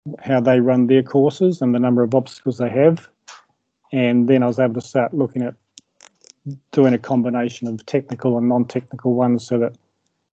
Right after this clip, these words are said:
you could still get a lot of people who are new to it and wouldn't be put off by having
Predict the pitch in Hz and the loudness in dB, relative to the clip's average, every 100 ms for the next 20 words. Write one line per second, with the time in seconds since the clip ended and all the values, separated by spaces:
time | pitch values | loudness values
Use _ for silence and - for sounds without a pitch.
0 | _ - 131 117 - 143 123 127 120 120 | _ -4 0 0 4 6 6 2 2 0
1 | 117 139 127 120 123 117 117 127 123 - | 0 -2 -4 -4 -4 -2 0 2 0 0
2 | 123 123 - _ _ _ - 123 117 120 | -2 -2 -8 _ _ _ -14 -10 -8 -8
3 | 123 - _ _ _ _ _ _ 339 294 | -10 -18 _ _ _ _ _ _ -20 -16
4 | 240 196 131 123 117 135 123 - - 120 | -6 2 4 4 2 0 0 0 -2 -4
5 | 113 127 120 117 | -2 -6 -6 -6